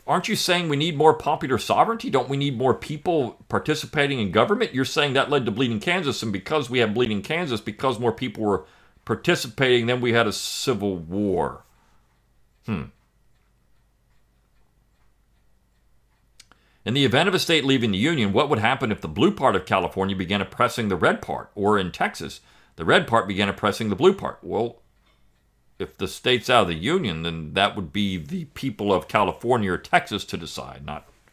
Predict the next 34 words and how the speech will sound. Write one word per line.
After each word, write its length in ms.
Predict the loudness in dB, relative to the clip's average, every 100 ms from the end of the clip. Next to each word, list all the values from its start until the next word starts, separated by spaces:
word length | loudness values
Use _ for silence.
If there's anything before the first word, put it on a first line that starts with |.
| _ _ _ _ _ -14
the 80 |
rest 340 | -2 0 0 -4
of 80 | -6
the 80 |
United 320 | -4 -2 -2 -4
States. 400 | -4 -2 -2 -8
This 160 | -10
is 220 | -10 -12 -16
kinda 240 | -12 -8 -6
weird. 500 | -4 -2 -2 -6 -18 _ _ _ _ _ _
What 140 | 0 2
would 120 | 4
happen? 400 | 4 4 0 -6 -14 _
Well, 220 | -2 0
then 180 | 0 -2
you 100 | -2
would 100 | 0
have 260 | 2 2 0
that. 220 | -10 -14 _ _ _ _ _ _ _ _ _ _ _ _ _ _ _ _ _ _ _ _ 4
What 160 | 6
if 80 | 6
it 100 | 6
led 160 | 4 4
to 40 |
violence 400 | 6 6 6 2
like 160 | -2 -2
in 100 | -2
Bleeding 300 | 0 0 0
Kansas? 320 | -2 -4 -4
But 140 | -10 -8
see, 240 | -6 -8 _
Kansas 580 | -8 -2 0 0 -4 2
was 220 | 2 2
a 140 | -2